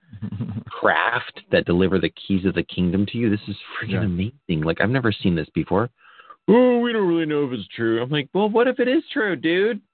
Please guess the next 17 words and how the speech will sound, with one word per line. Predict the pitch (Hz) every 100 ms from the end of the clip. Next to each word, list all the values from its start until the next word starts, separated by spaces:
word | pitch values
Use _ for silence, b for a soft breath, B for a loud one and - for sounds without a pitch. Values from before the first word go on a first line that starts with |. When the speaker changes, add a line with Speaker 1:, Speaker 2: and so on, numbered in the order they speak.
| _
Speaker 2:
Like, | 180 196
this | 220
is | 220 214 -
so | 453 440
cool." | - 247 226 147 B B B B B
I | -
used | 120 131
to | -
go | 117 117 110
and, | 110 107 _
and | 85 98 87 - -
read | 95 92
all | 90
those, | 87 85 78 -
um, | 87 80 85 92 - _ _ _ -
New | 95 92
Age | 87 85 85